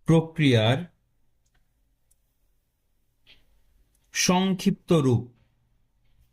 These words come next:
গুণ। আচ্ছা, আর বিয়োগ প্রক্রিয়ার, বিয়োগ প্রক্রিয়ার সংক্ষিপ্ত রূপ হলো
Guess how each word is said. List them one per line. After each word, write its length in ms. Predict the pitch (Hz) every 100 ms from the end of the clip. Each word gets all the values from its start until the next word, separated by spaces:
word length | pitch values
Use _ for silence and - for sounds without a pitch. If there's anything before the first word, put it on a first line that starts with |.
| _ _ _ _ _ _ _ _ _ _ _ _ _ _ _ 220 _ _ _ _ _ _ _ _ _ _ _ -
গুণ। 320 | 131 135 131 104 110 - _ _ _ _ _ _ _ _ - 131
আচ্ছা, 200 | - 104 - _ _ -
আর 180 | 123 147 127
বিয়োগ 280 | 127 190 208 202 -
প্রক্রিয়ার, 540 | 151 120 127 127 160 214 _ _ _ _ _ _ _ _ _ _ _ _ _ _ _ _ _ _ _ _
বিয়োগ 360 | 135 127 175 202 196
প্রক্রিয়ার 460 | 165 - 135 135 160 170
সংক্ষিপ্ত 420 | 175 175 180 180 151
রূপ 140 | 135 120
হলো 180 | 123